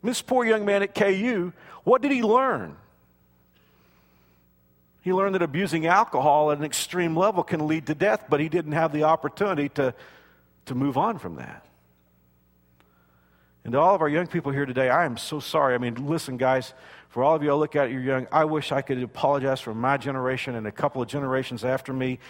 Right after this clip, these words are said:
This culture has left you little room for mistakes. We have all kinds of problems here today. I, I, you know, I see the same stuff that you see. There's the issues with kids sexting and sending texts of nude pictures, and it winds up on,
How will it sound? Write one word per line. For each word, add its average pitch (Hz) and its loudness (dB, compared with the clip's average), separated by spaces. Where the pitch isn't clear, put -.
This 147 -2
culture 156 0
has 123 -4
left 139 -2
you 131 -2
little 139 0
room 135 -4
for 127 -4
mistakes. - -6
We 143 -2
have 139 2
all 147 4
kinds 139 -2
of 120 -10
problems 131 0
here 131 -10
today. 135 0
I, 131 0
I, - -
you - -12
know, 131 -4
I 131 2
see 143 -6
the 123 -6
same 131 -4
stuff 139 -2
that 135 -6
you 131 -6
see. 131 -6
There's 127 -6
the 117 0
issues 127 -6
with 113 -6
kids 139 -2
sexting 131 -2
and 131 -6
sending 127 -4
texts 135 -2
of 123 -6
nude 127 -2
pictures, 131 -6
and 131 -4
it 120 -4
winds 123 2
up 131 -4
on, 123 -4